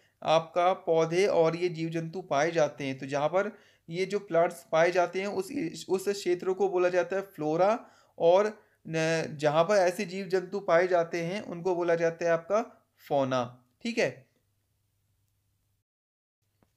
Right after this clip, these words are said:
आगे देखिए एंडेमिक स्पीशीज। एंडेमिक स्पीशीज क्या है देखें,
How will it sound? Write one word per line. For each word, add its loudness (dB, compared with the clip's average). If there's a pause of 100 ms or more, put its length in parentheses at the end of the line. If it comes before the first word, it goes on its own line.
(420)
आगे -4
देखिए -6 (1300)
एंडेमिक -6
स्पीशीज। -8 (1300)
एंडेमिक -6
स्पीशीज -8
क्या -6
है -6
देखें, -8